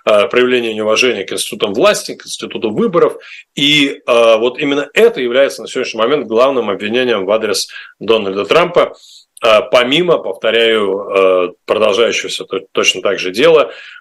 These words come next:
по, а, беспорядкам шестого января.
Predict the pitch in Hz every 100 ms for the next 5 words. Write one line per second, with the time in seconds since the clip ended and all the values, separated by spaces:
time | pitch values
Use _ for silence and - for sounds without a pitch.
0 | _ - 110 110 107 101 107 - 98 92
1 | 90 87 90 - 107 113 - 92 - 92
2 | 85 87 78